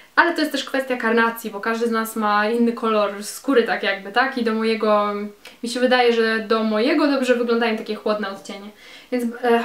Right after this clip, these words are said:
ale o czym w ogóle ja gadam? Odcień to jest jedna sprawa, najważniejsze jest jego krycie i trwałość. No, po prostu krycie jest fenomenalne. Mam w tej chwili jedną warstwę tego lakieru i jedna warstwa jest w stu procentach wystarczająca dla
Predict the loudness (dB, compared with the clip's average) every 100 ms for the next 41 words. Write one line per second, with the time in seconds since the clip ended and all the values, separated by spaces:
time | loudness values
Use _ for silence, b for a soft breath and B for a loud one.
0 | 0 4 4 4 2 0 4 4 4 2
1 | 0 -2 0 0 0 2 4 4 4 4
2 | 4 2 0 0 2 0 -2 B B B
3 | 2 4 4 4 4 2 4 4 0 -4
4 | -2 0 -2 0 2 2 0 -4 -2 -4
5 | 0 2 2 -2 -8 -6 -6 -6 -6 -4
6 | -2 0 -2 0 2 4 4 2 0 -4
7 | -6 B B 0 0 0 -2 -2 0 0
8 | 0 0 2 4 2 0 -4 0 0 0
9 | 0 0 0 2 2 4 4 2 2 0
10 | 4 4 2 -12 B B -18 -8 -6 0
11 | 0 2 2 2 0 0 -2 -2 2 2
12 | 4 2 2 B B -4 2 4 4 0